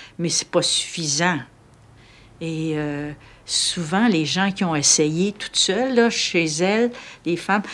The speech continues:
et puis qui se retrouvent à côté de moi, ils me disent, « C'est pas écrit, ça. » Mais non, mais en métier d'art, on écrit, c'est, c'est impossible de tout écrire, là. <laughs>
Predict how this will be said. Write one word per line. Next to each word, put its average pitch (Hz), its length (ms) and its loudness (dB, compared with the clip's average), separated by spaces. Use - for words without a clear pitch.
et 156 120 -2
puis - 160 -6
qui - 180 -4
se - 220 4
retrouvent 208 380 4
à 170 80 6
côté 156 320 -2
de 143 80 -2
moi, 220 100 4
ils 196 60 4
me 156 40 0
disent, « 147 220 -2
C'est - 200 -4
pas 185 120 4
écrit, 226 400 4
ça. » 226 400 2
Mais 160 140 -6
non, 180 220 2
mais 190 200 2
en 180 60 2
métier 190 420 2
d'art, 185 400 0
on 208 200 6
écrit, - 400 6
c'est, - 520 -2
c'est 220 320 2
impossible 208 600 4
de 151 200 2
tout 196 280 0
écrire, 180 600 4
là. 147 340 4
<laughs> 190 420 2